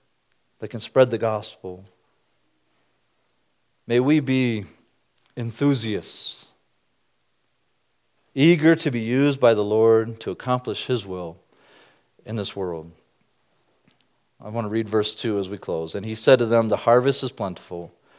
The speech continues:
but the laborers are few. Therefore, pray earnestly to the Lord of the harvest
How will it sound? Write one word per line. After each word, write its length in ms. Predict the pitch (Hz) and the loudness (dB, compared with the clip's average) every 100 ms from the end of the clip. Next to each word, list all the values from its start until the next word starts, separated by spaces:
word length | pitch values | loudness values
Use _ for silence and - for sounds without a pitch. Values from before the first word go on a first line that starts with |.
| - - _ | -20 -20 _
but 100 | 107 | -8
the 100 | 95 | -4
laborers 540 | 95 110 131 135 127 120 | 0 2 4 4 4 2
are 100 | 104 | -2
few. 320 | - 101 92 | -4 -8 -2
Therefore, 480 | 113 123 120 110 98 | 4 4 4 -2 -2
pray 680 | - - 123 127 127 127 - | -6 -2 2 2 0 -2 -6
earnestly 500 | 117 120 120 - 120 | -4 -2 -2 -2 -4
to 120 | 110 | -4
the 60 | 98 | -6
Lord 220 | 95 107 | -4 -2
of 60 | 101 | -2
the 100 | 101 | -6
harvest 640 | 98 92 85 82 - - | -6 -6 -8 -12 -16 -20